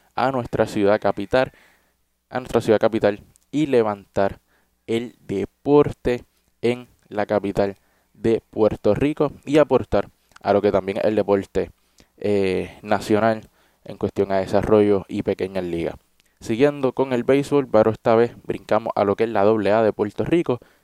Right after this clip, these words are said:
La Federación de Béisbol de Puerto Rico recibió una solicitud que se estará evaluando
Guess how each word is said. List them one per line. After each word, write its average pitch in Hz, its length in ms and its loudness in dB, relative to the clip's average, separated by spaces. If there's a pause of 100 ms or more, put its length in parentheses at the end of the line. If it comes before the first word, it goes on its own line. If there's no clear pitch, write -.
(100)
La 160 160 -4
Federación 139 440 2
de 135 100 4
Béisbol 131 240 2
de 127 60 0
Puerto 120 260 -2
Rico 143 340 0 (300)
recibió 113 340 -4
una 123 140 -2
solicitud 117 560 0 (100)
que 127 100 -6
se 117 120 -6
estará 104 320 -2
evaluando 104 580 0